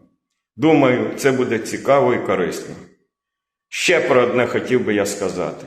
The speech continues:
Сьогодні для українців відкрилися кордони країн усього світу. Це надає, знову ж таки, унікальний шанс інтеграції в міжнародний освітній, науковий, бізнесовий простір.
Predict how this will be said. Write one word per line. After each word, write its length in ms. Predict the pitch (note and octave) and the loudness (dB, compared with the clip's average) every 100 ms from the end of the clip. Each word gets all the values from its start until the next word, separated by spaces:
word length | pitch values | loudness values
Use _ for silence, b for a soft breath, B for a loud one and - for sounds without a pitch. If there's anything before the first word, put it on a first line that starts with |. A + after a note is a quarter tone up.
| - | -18
Сьогодні 680 | - C3 A#2+ E3 - G2 F2+ | -2 2 4 4 2 0 -4
для 120 | G2+ A#2+ | 0 0
українців 680 | A2+ A#2+ B2 D3+ D3 A2+ G#2+ | 0 2 2 2 0 -2 -4
відкрилися 760 | G#2+ - C#3+ C#3 B2+ - C#3 - - - - | -4 0 2 4 2 0 -2 -4 -12 -12 -6
кордони 480 | G#2+ G#2+ B2+ C3+ C3 | -6 0 0 2 0
країн 380 | G#2+ A2+ A2+ | 0 0 0
усього 280 | A2 - G#2+ | -4 -4 -4
світу. 420 | - - F#2 - - - _ _ _ _ _ _ | -4 -8 -10 -12 -18 -20 _ _ _ _ _ _
Це 180 | - C3+ | -4 0
надає, 520 | D3 C3 C3+ D3+ D#3 | 2 4 4 4 2
знову 420 | A2 C#3 D#3+ C#3+ | 2 4 4 4
ж 140 | - - | 2 0
таки, 260 | - G#2 | 0 0
унікальний 840 | - C#3+ E3+ F3 E3+ C3+ A#2+ A#2 | 2 4 4 4 4 4 2 0
шанс 540 | A2 C#3 C#3+ A#2+ - A#2 | 0 2 2 2 -2 -4
інтеграції 760 | A2+ A#2 A2 C3 C#3+ C#3 A2 | -2 0 2 4 4 2 -2
в 20 | A#2 | -2
міжнародний 680 | A2+ A#2+ A#2+ C3 B2+ A2+ | -2 2 4 4 2 2
освітній, 580 | A2+ - C3 C#3 - G#2 | 0 0 0 0 0 -2
науковий, 680 | G#2+ A2 A2 - C3 A2 F2+ - B B F#2+ | 0 0 0 2 4 4 2 -4 B B -4
бізнесовий 680 | A2 G#2+ A2 - C3+ B2 A2+ | -2 0 0 2 4 4 4
простір. 580 | - G#2 F#2 - A1+ | 2 2 0 -2 -8